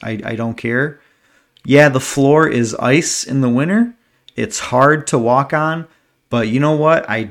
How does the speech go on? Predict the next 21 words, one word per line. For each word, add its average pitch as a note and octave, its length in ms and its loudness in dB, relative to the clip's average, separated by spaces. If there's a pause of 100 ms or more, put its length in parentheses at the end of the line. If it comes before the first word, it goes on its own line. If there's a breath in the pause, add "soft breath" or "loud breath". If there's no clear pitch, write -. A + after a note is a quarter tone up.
really C#3 340 0
don't C#3+ 260 0
care A#2 300 0
because G#2+ 440 -6
it G#2 300 -10
cleans D#3 480 -2
really E3 260 0
nice. D3 600 -4 (540 soft breath)
My G#2+ 240 -6
dog B2 440 2
has D3+ 120 -6
had C3 360 -2
several D3 640 0
accidents C3+ 920 -6
already, A2+ 680 -6 (380 soft breath)
and A#2+ 320 0
it's - 220 -6
not B2+ 280 0
even C3+ 240 2
a B2 120 0
sweat. - 680 -4